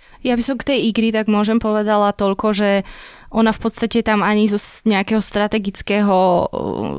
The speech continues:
hľadiska nemôže byť spomínaná, pretože myslím si, že po šiestej sérii, a to je moment, kedy naozaj vzbudil, uh, Game of Thrones záujem, môj záujem, uh, sa ľudia alebo aj v článkoch pýtali, že či, uh, Daenerys a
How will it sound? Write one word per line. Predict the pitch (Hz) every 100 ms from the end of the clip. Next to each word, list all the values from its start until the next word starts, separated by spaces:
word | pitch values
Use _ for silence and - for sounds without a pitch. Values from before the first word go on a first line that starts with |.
| -
hľadiska | 202 202 196 -
nemôže | 196 196 208 202
byť | 202 190
spomínaná, | - 170 180 175 175
pretože | 190 170 - 185
myslím | 190 190 180
si, | 185
že | 185
po | 185
šiestej | 196 - 196 -
sérii, | 208 190 185 202
a | 196
to | 185
je | 226
moment, | 214 214 226 208
kedy | - 214 190 202
naozaj | 190 202 208 196 196
vzbudil, | 196 196 190 202 190
uh, | 185 185 185 165 101 180
Game | 190 196
of | 190
Thrones | - 190 190
záujem, | 185 190 170 175 180 226
môj | 208 202 190
záujem, | 175 185 214
uh, | - - - - - - 196 185
sa | 196 226 185 - - - - -
ľudia | 202 220 208 226 208
alebo | 202 196 196
aj | 190
v | 196
článkoch | - 214 214 233 202
pýtali, | - 180 196 220 247 269
že | -
či, | 302 - 226 220 220
uh, | - 185 180 170 175
Daenerys | 175 202 220 226 262 277 -
a | 190 185 180 175